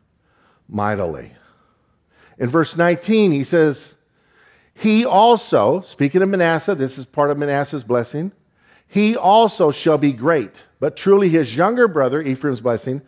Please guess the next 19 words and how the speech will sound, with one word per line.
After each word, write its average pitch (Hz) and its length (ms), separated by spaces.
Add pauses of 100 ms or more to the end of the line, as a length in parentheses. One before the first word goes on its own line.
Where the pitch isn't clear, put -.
(240)
shall 156 200
be 143 140
greater 151 360
than 170 200
he, 123 540 (580)
and 135 180
his 147 200
descendants 160 720
shall 147 200
become 170 500
a 127 160
multitude 120 1080 (840)
of 101 160
nations." 87 720 (1080)
So - 180
he's 104 160
conveying 160 840 (500)
high 156 320
value 123 640